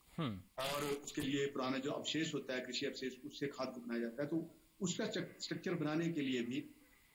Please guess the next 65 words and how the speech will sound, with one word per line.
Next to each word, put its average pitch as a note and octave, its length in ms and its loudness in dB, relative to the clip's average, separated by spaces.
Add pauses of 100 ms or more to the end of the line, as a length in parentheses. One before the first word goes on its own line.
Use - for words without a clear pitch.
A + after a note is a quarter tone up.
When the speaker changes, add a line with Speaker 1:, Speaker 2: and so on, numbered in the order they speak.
(180)
Speaker 2:
जो C#3+ 120 2
अनुदान D#3 340 4
है C3+ 200 0
सरकार C3 360 0
देती B2 260 0
है C#3+ 60 2
और - 100 -2
बीस B2+ 200 0
लाख A2+ 160 -2
का A#2 60 -2
project G#2+ 320 -4
को D3 60 0
sanction A2+ 360 -4
करती - 340 -10
है। - 80 -20 (220)
Speaker 1:
जी, C3 160 4
Speaker 2:
ये C#3 60 4
Speaker 1:
बिल्कुल। E3+ 260 4
Speaker 2:
project - 280 0
कोई D3 320 0
एक C#3+ 100 0
भी E3 80 4
ले E3+ 120 4
सकता F3 280 -2
है, F3+ 60 0
कोई F3 200 2
भी E3+ 80 0
farmer E3 300 2
भाई, E3+ 260 0 (420)
या E3+ 120 2 (140)
तीनों F#3+ 380 2
project E3+ 340 -2
लेना D3 180 2
चाहें D3 320 0
तो E3+ 100 -2
integrated D#3 600 0
mushroom C3 240 -8
project - 280 -6
के B2+ 60 -4
नाम B2 200 2
से A#2+ 140 -6
भी A#2 100 -8
उसको - 220 -4
मिल A#2 180 2
जाता A2 260 0
है C#3+ 60 2
और D3+ 60 0
तीनों C3 300 -2
पे - 340 -2 (160)
चालीस D3+ 240 2
परसेंट A#2+ 320 -6
का B2 60 -2
सब्सिडी A2+ 400 -10
इसमें A#2 260 -16
मिलेगा A2+ 240 -2
और C#3 160 0
टोटल C#3 300 2
ये D3 60 6
पचपन C#3+ 440 0
लाख A2+ 120 0
Speaker 1:
जी। - 80 -12
Speaker 2:
का A#2 60 -10
project - 280 -16
होता - 300 -20
है। - 80 -16